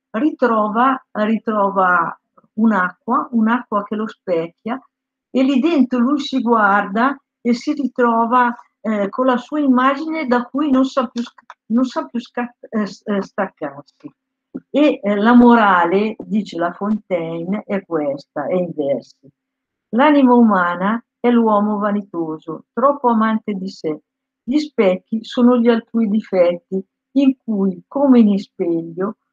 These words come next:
ogni nostro difetto si dipinge. E il libro delle massime, "o mio duca", è quel fiume che l'anima rapisce."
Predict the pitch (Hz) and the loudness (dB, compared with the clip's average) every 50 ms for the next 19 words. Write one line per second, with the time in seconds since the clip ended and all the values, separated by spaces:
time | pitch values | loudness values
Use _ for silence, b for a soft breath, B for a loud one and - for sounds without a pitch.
0 | _ _ _ - 233 240 240 247 247 262 269 269 - - 285 285 262 277 269 - | _ _ _ 0 4 4 6 6 6 4 2 2 0 -4 -4 -4 -4 -6 -8 -4
1 | - 214 196 196 196 _ - 226 226 - - 208 190 190 196 196 _ - 160 160 | -2 -2 -2 -2 -4 _ -6 -8 -8 -6 -8 -8 -8 -8 -8 -10 _ -18 -20 -20
2 | 151 143 143 _ - 151 151 - _ _ _ _ _ _ _ _ _ _ _ _ | -18 -20 -18 _ -10 -10 -10 -10 _ _ _ _ _ _ _ _ _ _ _ _
3 | _ - 180 180 180 190 208 240 220 214 214 196 190 196 190 190 185 180 175 170 | _ -4 -2 -2 2 2 4 4 4 4 2 4 4 4 4 4 4 4 2 0
4 | 160 160 160 - - - 175 185 196 196 202 - _ - 202 202 196 196 196 196 | 0 -4 -6 -10 -8 -2 0 2 4 2 2 0 _ 2 4 6 6 6 6 6
5 | 196 185 190 185 175 170 - - 208 226 - - - 190 190 190 - 220 226 233 | 4 4 2 -2 -2 -4 -4 -2 -2 -2 -2 -2 0 -2 -2 0 0 0 0 0
6 | 226 - _ - 196 185 175 165 165 180 196 220 - _ _ _ - 240 226 208 | -2 -4 _ -8 -8 -6 -6 -8 -8 -6 -8 -8 -8 _ _ _ -2 0 2 2
7 | 190 175 165 170 170 170 - 175 170 165 175 175 170 - - 143 131 _ - - | 2 2 0 -2 -6 -8 -6 -6 -4 -4 -4 -6 -8 -10 -16 -18 -18 _ -20 -14
8 | - 139 135 | -12 -12 -12